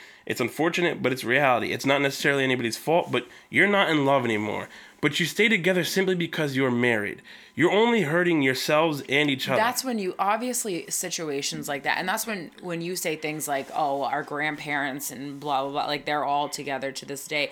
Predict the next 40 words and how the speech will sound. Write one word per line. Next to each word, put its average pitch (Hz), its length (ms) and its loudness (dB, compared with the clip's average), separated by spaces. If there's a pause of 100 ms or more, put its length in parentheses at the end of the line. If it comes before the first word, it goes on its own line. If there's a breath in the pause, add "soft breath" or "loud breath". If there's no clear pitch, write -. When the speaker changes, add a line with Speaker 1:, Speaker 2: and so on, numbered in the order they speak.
(260 loud breath)
Speaker 2:
They 240 280 -2
lived 156 640 -4
in 151 140 -8
a 143 100 -4
time, 143 600 -6 (260 soft breath)
in 160 80 -6
a 143 100 -2
time 147 280 -2
period 127 360 -2
where 139 140 -6
nobody 147 340 -2
talked 147 280 -2
about 143 160 -6
problems, 123 560 -4 (260 soft breath)
nobody, 156 800 -2 (420 soft breath)
you 170 140 0
know, 151 180 0
overstepped 160 560 -2
boundaries, 143 560 -2
nobody 156 380 -2
was 151 180 -4
like, 143 160 -2
"Hey, 151 220 -4
I'm 147 160 0
in 147 60 -4
a 143 60 -4
toxic 143 440 -2
relationship, 139 580 -6
I'm 135 100 -6
gonna 139 200 -6
leave." 131 340 -6
Domestic 143 460 -4
violence 139 480 -2
wasn't 135 260 -6
really 139 220 -4
that 131 220 -4
serious 131 440 -2
back 123 300 -4
then. 123 260 -4
Like, 131 240 -6